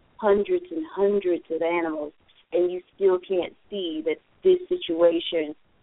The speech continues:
has become such a dire strait for these, the, the well-being of these animals, but you still think that everything's fine, you know, just to see all of the different disorders that are attached to, to animal hoarders themselves.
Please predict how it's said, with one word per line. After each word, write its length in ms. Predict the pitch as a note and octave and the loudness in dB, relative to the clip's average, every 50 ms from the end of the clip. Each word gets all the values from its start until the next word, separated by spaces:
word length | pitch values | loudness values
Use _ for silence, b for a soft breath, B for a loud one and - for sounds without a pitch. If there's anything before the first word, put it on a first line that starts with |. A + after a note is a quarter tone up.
| _ - | _ 0
has 120 | F3+ F3 D#3 - | 0 0 0 0
become 580 | E3+ E3+ - - G3 F#3 E3+ E3 D#3+ D#3 D#3+ - - _ | -4 -6 -4 -2 0 0 0 0 0 -4 -8 -10 -6 _
such 160 | - F#3 F3+ - - _ _ _ _ _ _ - | 2 2 2 0 -4 _ _ _ _ _ _ -2
a 40 | - F3+ - - | -2 -2 0 2
dire 260 | F3 D#3+ D#3+ D#3+ D#3+ D#3+ - - - - | 2 2 4 4 2 0 0 -2 -4 2
strait 340 | F#3+ F3+ F3 D3+ D3 - - - | 4 6 6 4 4 -2 -2 0
for 100 | E3+ E3 | 0 0
these, 240 | D#3+ E3 E3 D#3+ D#3+ - _ _ - | 0 0 -4 -4 -8 -10 _ _ 2
the, 180 | E3+ E3 D#3 D3 - | 2 2 2 2 0
the 100 | E3 E3 | -2 -2
well-being 720 | D3+ D#3+ E3+ E3+ E3+ E3+ E3 D#3+ D#3+ F3 F3+ F3 E3+ D#3+ | 2 4 4 4 6 4 4 2 2 0 2 2 2 0
of 80 | D#3 D3+ | -4 -6
these 140 | D#3 D#3+ D#3+ | -8 -8 -6
animals, 380 | E3 E3 E3 D#3+ D#3 D3+ D3 - - | -4 -4 -4 -4 -6 -8 -12 -12 -12
but 80 | D#3+ - | -14 -10
you 80 | - F3+ - | -10 -12 -8
still 220 | - F3+ F3 F3 E3+ | -2 2 2 2 2
think 220 | - F3 E3 E3+ - | 0 -2 -4 -2 -2
that 120 | D3+ D#3+ - - | -2 -2 0 2
everything's 420 | D#3 D#3+ D#3+ D#3+ D#3 D3+ D#3 - - | 0 0 0 -2 -6 -6 -8 -8 -8
fine, 360 | D3 C#3 C3 B2+ - - - _ _ _ _ _ _ _ | -10 -10 -10 -10 -12 -14 -16 _ _ _ _ _ _ _
you 140 | - D#3+ D#3 | 2 2 4
know, 200 | D3 - - - _ _ _ _ _ _ _ - - | 4 2 -2 -6 _ _ _ _ _ _ _ 0 2
just 180 | F#3+ F#3 - | 2 2 2
to 60 | F3+ F3+ - | -2 -10 -8
see 100 | - F3+ F3+ - | -8 -8 -6 -2
all 240 | E3+ E3 E3 F3 F3+ | 2 2 2 4 2
of 60 | E3+ F3 - | 0 -2 -4
the 80 | E3 | -8
different 480 | D#3+ - E3+ E3+ - - D#3+ D3+ C#3+ - _ _ _ _ _ _ _ - | -6 -6 -8 -8 -6 -6 -4 -4 -6 -6 _ _ _ _ _ _ _ -2
disorders 500 | F3+ F3+ - - F3 F3 F3 F3 E3 D#3+ D#3 | -2 -2 0 2 4 4 6 6 4 2 0
that 140 | D#3+ D3+ D3 | -2 -2 -2
are 80 | D3+ - | -4 -10
attached 400 | - - - F3 D#3+ - - - - | -10 -6 -2 -2 -2 -2 -4 -8 -8
to, 80 | - D#3+ - - _ _ _ - - | -6 -6 -8 -8 _ _ _ -8 -6
to 120 | - - - - | -6 -4 -4 -4
animal 300 | D#4+ E3 E3 E3 D#4+ D#3 | -2 -2 0 0 0 0
hoarders 420 | - E3 D#3+ D#3+ D3+ - - - - _ _ - | 2 4 4 4 4 2 -4 -12 -12 _ _ -4
themselves. 640 | D#3+ E3 D#3 D3+ - D#3+ D#3 D3+ D#3+ - - - | -2 -2 -2 -2 -2 -2 0 0 -2 -4 -6 -14